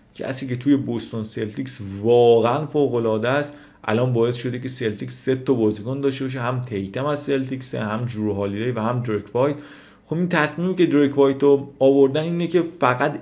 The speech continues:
اسم نیاریم به این ترکیب، یه بازیکنی بیاریم که هم توی امتیاز خوب باشه و مخصوصاً توی دفاع قوی باشه.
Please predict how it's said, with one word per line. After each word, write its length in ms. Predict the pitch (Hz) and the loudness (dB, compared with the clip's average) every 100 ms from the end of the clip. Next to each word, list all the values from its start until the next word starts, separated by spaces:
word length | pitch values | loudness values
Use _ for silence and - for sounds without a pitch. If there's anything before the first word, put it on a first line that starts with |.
| - | 2
اسم 440 | 147 147 143 135 | 4 2 -2 -4
نیاریم 460 | 143 160 160 151 139 | 0 2 2 0 -4
به 60 | |
این 200 | 127 127 | -4 -4
ترکیب، 440 | 123 113 113 110 107 | -2 -2 -2 -6 -4
یه 80 | 131 | 0
بازیکنی 480 | 127 113 - 135 | 2 0 -4 -8
بیاریم 300 | 135 135 135 | -6 -4 -4
که 100 | 127 | -6
هم 140 | 120 123 | -6 -6
توی 120 | 131 | -6
امتیاز 420 | 117 104 127 131 | -6 -4 -4 -6
خوب 140 | 135 131 | -6 -8
باشه 200 | 127 113 | -6 -6
و 100 | 101 | -6
مخصوصاً 640 | 98 - 123 - - 127 | -6 -10 -10 -10 -8 -8
توی 220 | 127 131 | -4 -4
دفاع 640 | 110 113 110 107 135 156 | -4 0 0 0 2 2
قوی 120 | 160 156 | 2 -2
باشه. 380 | 143 147 147 | -4 -4 -4